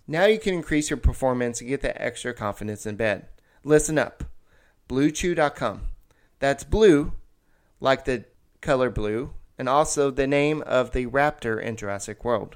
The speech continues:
Blue Chew brings you the first chewable with the same F D A approved active ingredients such as Viagra and Cialis, so you know that they work. You can take them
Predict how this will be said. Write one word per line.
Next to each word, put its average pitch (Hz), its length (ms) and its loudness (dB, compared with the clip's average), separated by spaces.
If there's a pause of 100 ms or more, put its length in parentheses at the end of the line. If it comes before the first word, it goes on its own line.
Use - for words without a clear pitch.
Blue 156 240 2
Chew 196 380 -4
brings 151 420 0
you 151 140 0
the 127 100 -4
first 135 420 -2
chewable 139 460 2
with 127 160 -2
the 117 80 -6
same 165 420 0
F 151 200 0
D 165 240 -4
A 165 140 -4
approved 143 500 0
active 147 400 -4
ingredients 127 540 -4
such 113 260 -4
as 107 240 -6
Viagra 135 680 -2 (300)
and 123 140 -6
Cialis, 120 600 0 (100)
so - 200 -4
you 202 160 0
know 170 140 2
that 135 160 -2
they 117 100 -2
work. 127 340 -6
You 160 140 -6
can 180 140 -4
take 180 260 2
them 185 180 0